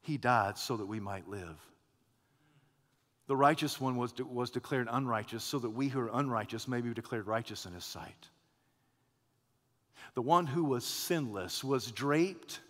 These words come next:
in our sinfulness so that we who are sinful may be draped in the sinlessness of Christ.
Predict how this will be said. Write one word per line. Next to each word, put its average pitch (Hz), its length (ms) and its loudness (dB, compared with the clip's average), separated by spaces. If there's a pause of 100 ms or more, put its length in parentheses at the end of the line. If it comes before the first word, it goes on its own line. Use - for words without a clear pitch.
(500)
in 139 160 -2
our 160 300 4
sinfulness 127 720 -4
so 160 220 6
that 135 180 6
we 185 300 2
who 180 260 2
are 135 80 6
sinful 135 560 -2
may 139 160 2
be 147 180 0
draped 143 540 0 (300)
in 156 160 2
the 127 80 0
sinlessness 139 1040 0 (320)
of 135 300 -2
Christ. - 680 -10